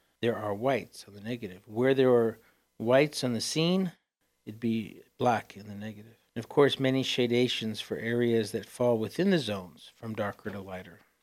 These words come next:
Now, to create a print, one would go into a dark room, place a particular negative in what is called an enlarger,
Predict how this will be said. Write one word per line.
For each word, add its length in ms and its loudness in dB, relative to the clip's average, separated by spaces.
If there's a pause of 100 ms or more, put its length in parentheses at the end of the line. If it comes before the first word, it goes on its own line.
(160)
Now, 80 2
to 80 6
create 280 4
a 60 4
print, 460 0 (680)
one 300 0
would 200 -2
go 220 6
into 300 -2
a 40 2
dark 400 2
room, 240 -8 (180)
place 280 -6
a 60 -20
particular 560 -2
negative 520 0
in 120 0
what 100 2
is 100 -2
called 440 -4
an 60 -4
enlarger, 680 0